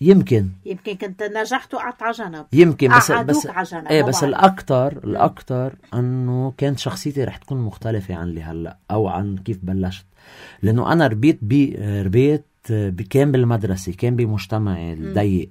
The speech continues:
Speaker 2: مم.
Speaker 1: كان ببيتي. أنا الفنان المشهور، أنا ال-، ال-، يعني ال-، شو، النجم لما بينطال.
Speaker 2: مم.
Speaker 1: عرفتي كيف؟ لو كملت معي، كان بده يجي شي يضربني.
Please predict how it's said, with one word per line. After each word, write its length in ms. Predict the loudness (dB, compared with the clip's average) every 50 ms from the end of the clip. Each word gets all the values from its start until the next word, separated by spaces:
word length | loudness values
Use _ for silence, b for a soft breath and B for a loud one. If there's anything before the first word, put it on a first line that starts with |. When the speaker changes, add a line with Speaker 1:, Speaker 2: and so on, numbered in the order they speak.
| -10 -14
Speaker 2:
مم. 200 | -12 -12 -10 -8 -4
Speaker 1:
كان 160 | -2 -2 0
ببيتي. 640 | 0 0 0 0 -2 -2 -4 -4 -4 -6 -6 -6 -6 b b b b b b b b b b b b b b _ 0
أنا 240 | 2 2 4 4 2
الفنان 520 | 0 0 -2 -2 -2 0 0 -2 -2 -2
المشهور، 640 | -2 -2 -2 -2 -4 -4 -4 -4 -2 -2 -2 -4 -6 -6 -6
أنا 260 | -6 -4 -4 -4 -4
ال-، 220 | -4 -6 -6 -6 -8 -8 -10 -10 -10 -8 -8 -6 -6 -6 -4 -4
ال-، 100 | -4 -4
يعني 280 | -6 -4 -2 0 0 0
ال-، 320 | 0 -2 -6 -10 -10 -12 -14 -16 _ _ _ _ _ _ _ _ _ _ _ _
شو، 280 | -10 -6 -4 -2 -2
النجم 380 | 0 0 2 2 2 2 2 0
لما 180 | 0 0 -2 -2
بينطال. 560 | -2 -4 -4 -4 -4 -4 -4 -4 -4 -4 -6 -8 -12 -14
Speaker 2:
مم. 280 | -12 -12 -12 -12 -14 -14 -14
Speaker 1:
عرفتي 280 | -16 -16 -12 -10 -10 -8
كيف؟ 400 | -4 -2 -2 0 -2 -2 -6 -10 _ b b b b b b b b b b b
لو 160 | -2 -2 -2
كملت 560 | 2 4 6 6 8 8 8 6 6 4 2 0
معي، 380 | 0 0 2 0 0 -2 -2 -6 _ _ _ -2
كان 140 | 0 2
بده 160 | 2 2 2 4
يجي 300 | 6 6 6 6 4 0
شي 440 | 0 2 4 4 6 6 4 2 0 _ _ _ _ _ _ _ _ -8
يضربني. 680 | -4 -2 0 2 6 6 6 6 6 2 0 -2 -4